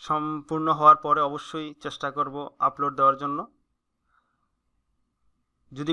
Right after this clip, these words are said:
ভিডিওটি ভালো লাগে অবশ্যই লাইক করবেন, শেয়ার করবেন, কমেন্ট করবেন, অবশ্যই সাবস্ক্রাইব করবেন। পাশে থাকা বেল আইকনটি অবশ্যই বাজিয়ে রাখবেন, কেননা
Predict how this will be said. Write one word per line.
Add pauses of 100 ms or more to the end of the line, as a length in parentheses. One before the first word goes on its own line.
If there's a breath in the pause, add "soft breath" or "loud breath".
ভিডিওটি
ভালো
লাগে
অবশ্যই
লাইক
করবেন, (140)
শেয়ার
করবেন, (120)
কমেন্ট
করবেন, (1500)
অবশ্যই
সাবস্ক্রাইব (100)
করবেন। (120)
পাশে
থাকা
বেল
আইকনটি
অবশ্যই
বাজিয়ে
রাখবেন, (140)
কেননা